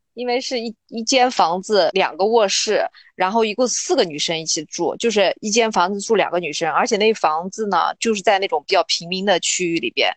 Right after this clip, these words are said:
当时那个大妈给我们的价格也很适中。当时我们第一个问题解决了，就是去找了民宿就住外面。然后第二个问题呢，就是如果说我，我这五万块钱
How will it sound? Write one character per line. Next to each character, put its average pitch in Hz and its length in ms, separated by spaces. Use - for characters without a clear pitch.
当 214 180
时 175 320
那 185 220
个 151 440
大 190 140
妈 185 220
给 185 100
我 180 80
们 156 100
的 170 60
价 180 220
格 165 120
也 165 200
很 156 280
适 - 280
中。 165 320
当 220 160
时 220 100
我 226 140
们 247 160
第 240 120
一 277 80
个 254 100
问 220 140
题 175 140
解 151 160
决 143 180
了， 143 140
就 175 100
是 180 160
去 180 140
找 135 220
了 160 80
民 170 180
宿 196 160
就 170 220
住 185 240
外 220 180
面。 139 220
然 190 120
后 226 120
第 254 120
二 254 200
个 190 100
问 185 160
题 180 160
呢， 170 160
就 180 220
是 170 360
如 226 260
果 277 180
说 185 240
我， 175 200
我 180 180
这 233 140
五 175 80
万 185 180
块 185 160
钱 165 300